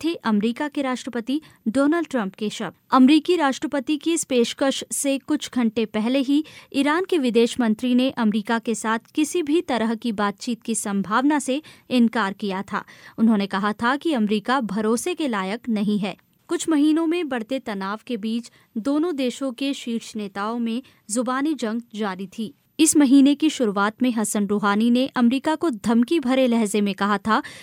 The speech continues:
कि अमेरिका को पता होना चाहिए कि ईरान के साथ शांति रखेंगे तो पूरी दुनिया में शांति रहेगी और अगर ईरान के साथ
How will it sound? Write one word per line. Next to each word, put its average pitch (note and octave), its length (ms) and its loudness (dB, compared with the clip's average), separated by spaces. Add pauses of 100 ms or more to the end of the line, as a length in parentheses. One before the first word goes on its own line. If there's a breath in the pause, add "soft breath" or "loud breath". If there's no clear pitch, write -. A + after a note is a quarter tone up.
(120 loud breath)
कि E4+ 80 2
अमेरिका D#4 420 4
को D#4 140 -2
पता G#3 260 -2
होना A3 260 0
चाहिए A3+ 400 -2
कि A#3+ 180 -2
ईरान G#3 260 0
के A3+ 140 -2
साथ G#3+ 300 0
शांति G#3+ 520 -2
रखेंगे C4+ 480 0 (320 loud breath)
तो F4 80 2
पूरी E4+ 340 4
दुनिया A#3+ 400 2
में G3+ 80 0
शांति G3 400 -4
रहेगी G3 440 -4
और G#3 140 0
अगर G3+ 280 -2
ईरान G#3+ 300 0
के C#4 120 -2
साथ A#3+ 200 -2